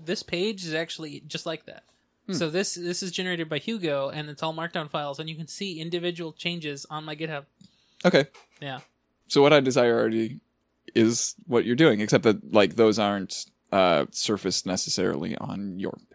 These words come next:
Speaker 2: on your website.
Speaker 1: No, you just go to GitHub, but
Speaker 2: Mm-hmm.
Speaker 1: same idea.
Speaker 2: Yeah.
Speaker 1: Mm-hmm.
Speaker 2: I like that.
Speaker 1: Yeah.
Speaker 2: I like that. I think I, I think I'll do that.
Speaker 1: So my, my one problem with that, though,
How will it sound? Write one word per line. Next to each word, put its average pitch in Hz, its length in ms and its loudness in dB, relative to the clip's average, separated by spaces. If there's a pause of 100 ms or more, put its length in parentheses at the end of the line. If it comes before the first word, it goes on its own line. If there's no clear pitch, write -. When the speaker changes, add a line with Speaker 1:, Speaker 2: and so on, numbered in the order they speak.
(120)
Speaker 2:
on 95 120 -8
your 73 120 -10
website. - 200 -8
Speaker 1:
No, 165 220 -2
you 151 140 -6
just 147 220 -8
go 147 120 -2
to 139 60 -8
GitHub, 139 340 -12
but 147 220 -10
Speaker 2:
Mm-hmm. 147 120 -10
Speaker 1:
same 175 240 -6
idea. 147 340 -6 (580)
Speaker 2:
Yeah. 123 140 -12 (340)
Speaker 1:
Mm-hmm. 160 180 -12 (580)
Speaker 2:
I 139 40 -2
like 117 160 -6
that. 104 160 -8 (180)
Speaker 1:
Yeah. 254 180 -6 (140)
Speaker 2:
I 147 40 -4
like 107 140 0
that. 98 180 -4
I - 40 -10
think - 180 -6
I, 110 40 -4 (460)
I 135 60 -4
think - 160 -12
I'll 101 80 -12
do - 180 -12
that. 147 120 -16 (280)
Speaker 1:
So 190 380 -2
my, 170 180 0
my 170 220 -8
one 226 260 -6
problem 175 260 -2
with 160 120 -10
that, 143 220 -6
though, 139 300 -10